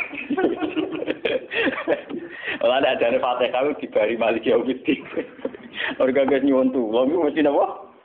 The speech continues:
Bulat. Oleh nafsiri wong sepi, sepi. Sebab itu diterangno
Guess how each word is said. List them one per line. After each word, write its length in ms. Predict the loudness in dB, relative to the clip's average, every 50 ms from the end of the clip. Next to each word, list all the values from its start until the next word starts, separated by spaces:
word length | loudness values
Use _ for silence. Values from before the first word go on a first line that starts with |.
| _ _ _ _
Bulat. 320 | -4 -2 0 0 0 0 -2 -6 -14 -16 -18 -20 -20 -20 -14 -4 0
Oleh 160 | 2 2 4 4
nafsiri 320 | 2 2 2 2 2 2
wong 160 | 4 2 2 0 0
sepi, 320 | 0 0 2 0 0 0 -4 -12 -18 _ _ -20 -20 -18 -16 -16
sepi. 180 | -14 -14 -16 -18 -20 -20 _ _ _ _ _ _ _ _ _ _ _ _ _ _ _ _ _ _ _ _ _ _ -20 -20 _ _ _ _ _ _ -6
Sebab 320 | -4 -2 0 -2 -2 -2
itu 240 | -4 -4 -6 -6 -6
diterangno 720 | -6 -6 -4 -2 0 0 0 0 0 0 0 2 2 0